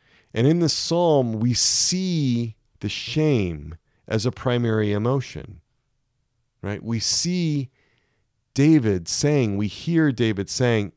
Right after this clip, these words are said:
"Insults have broken my heart so that I am in despair." Right? That's what shame can do.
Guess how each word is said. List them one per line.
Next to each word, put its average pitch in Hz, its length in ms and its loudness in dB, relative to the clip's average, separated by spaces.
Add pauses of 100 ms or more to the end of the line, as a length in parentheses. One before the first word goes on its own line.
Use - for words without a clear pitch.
"Insults 151 680 0
have 104 240 -6
broken 113 460 -2
my 101 160 2
heart 87 480 -4
so - 180 -6
that 90 140 -6
I 95 140 0
am 95 180 -2
in 107 220 -4
despair." 76 800 -10 (1600)
Right? 104 380 -4 (1200)
That's - 140 -10
what 120 100 -2
shame 120 300 0
can 101 180 -4
do. 90 500 0